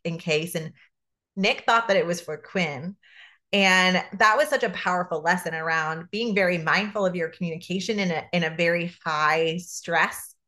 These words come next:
environment. Like, it may not be high stress for a, an uncomplicated delivery room for the, the provider. For the family, we, we know that it can, like, things can go wrong. And so you are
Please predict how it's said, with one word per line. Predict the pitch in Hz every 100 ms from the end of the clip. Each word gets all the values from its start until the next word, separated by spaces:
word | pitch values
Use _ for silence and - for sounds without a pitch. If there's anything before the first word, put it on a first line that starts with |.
| _ _ -
environment. | 196 185 190 226 190
Like, | 180
it | 208
may | 175 190
not | 220 196
be | 208 196
high | 175 180
stress | 180 - 185 180
for | - 175
a, | 165 156 -
an | 175 -
uncomplicated | 190 185 180 190 165 175 175 180 175 170
delivery | 170 160 165 175 190 214
room | 220 247 277 294 302 - -
for | 190 180 175
the, | 165 156 - -
the | 175
provider. | - 185 247 311 180 156 175 175 - _ _ -
For | 330
the | 320
family, | 196 - 202 220 190 180 175 175
we, | 180 190 190 185 - - _ _ _ -
we | 214
know | 190 190 196 226 190
that | 180
it | -
can, | - 175 156
like, | 180 175
things | 208 190
can | 185 196 180
go | 170 160
wrong. | 151 143 190 214
And | 190
so | 185
you | 185 180 - 165
are | 165 165 160 165